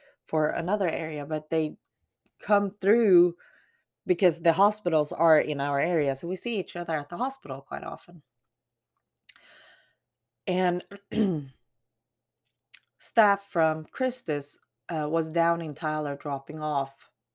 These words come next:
another patient when James landed from Greenville. And they texted,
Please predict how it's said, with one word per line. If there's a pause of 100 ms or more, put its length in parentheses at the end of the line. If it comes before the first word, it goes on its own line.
(720)
another
patient (580)
when (1040)
James
landed (760)
from
Greenville. (1300)
And
they
texted,